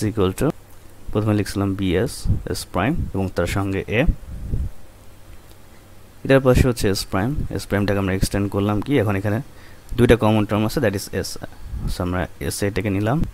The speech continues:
এবং এটাকে আমরা আরেকটা ডাবল প্রাইম দিলাম,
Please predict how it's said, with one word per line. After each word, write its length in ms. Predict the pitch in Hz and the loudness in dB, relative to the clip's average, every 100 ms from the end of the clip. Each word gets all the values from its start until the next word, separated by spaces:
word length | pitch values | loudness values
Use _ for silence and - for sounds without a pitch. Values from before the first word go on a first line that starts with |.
| - - - - - - - - - - | -10 -20 -20 -20 -20 -20 -20 -20 -18 -4
এবং 120 | 104 98 | 0 2
এটাকে 220 | 107 107 101 | 2 2 2
আমরা 140 | 117 185 - - - - | 2 0 -4 -10 -8 0
আরেকটা 240 | 107 107 104 | 0 2 0
ডাবল 180 | 104 101 | 2 2
প্রাইম 140 | 101 98 90 | 2 0 -2
দিলাম, 200 | 90 | -4